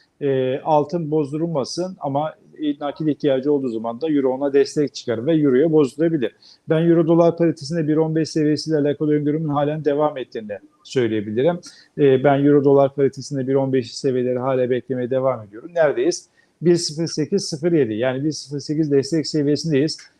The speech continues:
Tekrar, e, aşağıda alanımız var mı? Dolar endeksine bağlı olmak suretiyle var.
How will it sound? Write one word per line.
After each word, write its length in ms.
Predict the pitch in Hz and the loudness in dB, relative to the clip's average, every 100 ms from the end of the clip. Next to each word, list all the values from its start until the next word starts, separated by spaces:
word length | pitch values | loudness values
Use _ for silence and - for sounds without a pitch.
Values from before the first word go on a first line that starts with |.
| _ | _
Tekrar, 460 | - 151 143 156 151 - - 135 | 0 0 4 2 2 -6 -10 0
e, 240 | 131 131 | 2 2
aşağıda 380 | 143 135 147 147 | -2 -2 0 2
alanımız 560 | 135 139 143 143 131 160 | 2 0 0 -2 -2 0
var 180 | 151 | 2
mı? 240 | 107 139 147 | 0 -6 -2
Dolar 220 | 135 139 | 2 4
endeksine 480 | 139 139 135 156 135 | 4 0 -4 -6 -2
bağlı 240 | 135 135 | 0 2
olmak 300 | 139 135 147 | 0 -2 -4
suretiyle 540 | - 131 110 127 156 165 | -6 -4 -4 -2 -2 0
var. 200 | 143 | 0